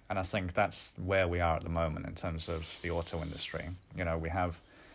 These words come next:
many different technologies, many different processes. You know, it's not just electric. We have hydrogen, we have solar, we have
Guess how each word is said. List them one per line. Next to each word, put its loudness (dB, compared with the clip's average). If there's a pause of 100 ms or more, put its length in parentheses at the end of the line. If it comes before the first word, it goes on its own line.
(160)
many 2
different 0
technologies, 0
many -2
different -4
processes. -2
You -2
know, 0
it's -4
not 0
just -6
electric. -2
We -4
have -2
hydrogen, -2
we -6
have -4
solar, 0
we -4
have -2